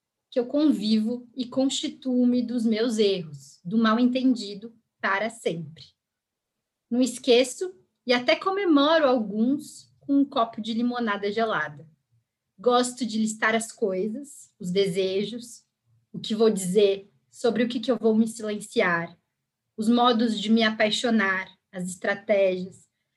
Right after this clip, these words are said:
Sabe quando tudo dá errado? Pneu furado, perdi o avião, não cheguei no lugar que deveria, o motor do barco de rabeta quebrou. Então, um e-mail que vem com um não gigante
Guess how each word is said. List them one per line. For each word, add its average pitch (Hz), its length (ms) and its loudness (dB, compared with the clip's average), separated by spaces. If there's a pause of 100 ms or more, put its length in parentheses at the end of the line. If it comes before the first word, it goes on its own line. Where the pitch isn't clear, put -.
(560)
Sabe 359 440 6
quando 247 340 6
tudo 220 220 -4
dá 202 120 2
errado? 202 640 2
Pneu 220 300 0
furado, 220 560 4
perdi 208 320 0
o 226 40 6
avião, 220 520 6
não 220 80 2
cheguei 226 260 0
no 233 80 -2
lugar 220 260 0
que - 60 -20
deveria, 226 480 4
o 226 40 4
motor 220 280 2
do 226 80 -2
barco 220 300 -2
de - 100 -10
rabeta 220 380 -4
quebrou. 226 440 0
Então, 254 340 2
um 226 180 2
e-mail 247 580 6
que 233 140 -8
vem 240 340 2
com - 160 -4
um 254 120 2
não 247 440 4
gigante 220 920 -2